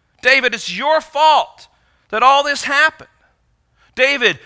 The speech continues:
you're the one that took us to Aphek away from Ziklag and left our people defenseless. You must have offended God for this to happen."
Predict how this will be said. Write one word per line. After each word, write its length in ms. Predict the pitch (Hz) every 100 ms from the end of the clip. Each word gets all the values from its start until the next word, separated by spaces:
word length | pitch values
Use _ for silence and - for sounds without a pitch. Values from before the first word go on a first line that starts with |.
| -
you're 400 | 180 175 269 320
the 120 | 330 269
one 420 | 269 285 240 180
that 180 | - -
took 220 | 277 226
us 140 | 220
to 120 | 226 -
Aphek 480 | 240 311 - 202 233
away 320 | 233 262 302
from 220 | 277 240
Ziklag 680 | 175 294 339 247 214 170 120 - _ _ _ -
and 140 | 190
left 280 | 233 294 -
our 100 | 277
people 300 | - 269 233
defenseless. 1120 | 185 196 294 339 - 127 - _ - - _ _ _ _ _ _ _ _ _ _ _ _ _ _ _ _ _ _ _
You 240 | 139 214 220
must 300 | 214 214 196
have 80 |
offended 500 | 165 - 185 185 165
God 400 | 135 165 175 135
for 160 | - 135
this 260 | 131 127 -
to 240 | - 120
happen." 420 | 117 107 - 85